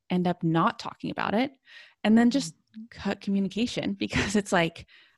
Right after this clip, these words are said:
Speaker 1: "I can't deal with this." And that's not what they want. Like, you want the unity, you want the harmony, you want the connection. And so
Speaker 2: Mm-hmm.
Speaker 1: building your skills of being uncomfortable, which is one of the things the Enneagram is fantastic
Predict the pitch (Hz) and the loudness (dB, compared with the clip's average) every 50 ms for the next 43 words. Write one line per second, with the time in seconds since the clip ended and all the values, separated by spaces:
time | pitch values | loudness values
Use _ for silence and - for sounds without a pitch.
0 | _ - 180 190 180 - - - 190 190 175 - - 156 - 170 170 180 180 175 | _ 0 2 2 0 -2 -4 -2 0 0 0 -2 -4 -4 -2 0 0 2 0 -2
1 | - - - - 196 180 - - - - _ - - - - 247 247 262 294 311 | -2 -4 -10 -10 -10 -12 -14 -16 -18 -20 _ -20 -18 -2 2 4 4 4 4 2
2 | - - 302 294 285 262 - 208 180 160 147 - - 202 262 294 294 - _ _ | 2 4 4 4 6 4 2 0 0 0 -2 -4 0 0 2 0 0 -2 _ _
3 | _ _ _ 254 240 233 247 262 247 254 262 269 269 254 247 - 262 262 240 226 | _ _ _ -4 -4 4 6 6 8 8 8 6 4 2 0 2 2 4 4 6
4 | 220 254 294 330 240 - 110 143 165 175 190 208 220 220 220 202 190 185 196 220 | 6 6 8 8 6 4 2 0 0 0 0 0 2 2 2 2 2 2 2 4
5 | 226 208 185 170 160 156 165 170 180 190 220 254 247 220 - - 175 - - - | 4 4 2 2 0 0 -2 0 0 0 0 0 -2 -4 -4 -2 -2 -2 -4 -6
6 | - - - - - - - - 185 185 175 - - 185 170 170 170 165 147 151 | -8 -8 -8 -6 -6 -6 -4 -2 -2 -2 -2 0 0 2 2 2 2 0 -4 -6
7 | - - - - - _ _ 185 170 196 202 214 226 233 220 214 208 196 - - | -12 -18 -20 -20 -20 _ _ -4 2 4 6 6 6 6 4 4 2 0 -2 -4
8 | - - 170 165 170 170 170 - - 180 165 156 - 170 170 165 165 160 156 - | -2 0 0 0 0 -2 -4 -4 -2 -2 -2 -2 -2 -2 -2 0 0 -2 -2 -4
9 | - 156 156 - 185 180 196 208 214 208 202 202 190 175 - - - _ _ _ | -4 -6 -6 -6 -4 -2 -2 0 2 0 0 0 -2 -6 -6 -8 -12 _ _ _
10 | _ _ _ _ _ _ 196 190 202 196 190 180 175 - 170 170 160 - - - | _ _ _ _ _ _ -2 0 2 2 2 2 0 0 -2 -2 -2 -4 -4 -2
11 | 170 170 165 160 - 170 165 165 165 156 - - 170 165 156 151 - - - - | 0 0 0 0 0 0 0 0 0 -2 -2 -4 -4 -2 -2 -4 -6 -8 -10 -10
12 | - 175 - - - 190 196 202 - - - | -10 -10 -10 -6 -2 -2 -2 -2 -4 -10 -20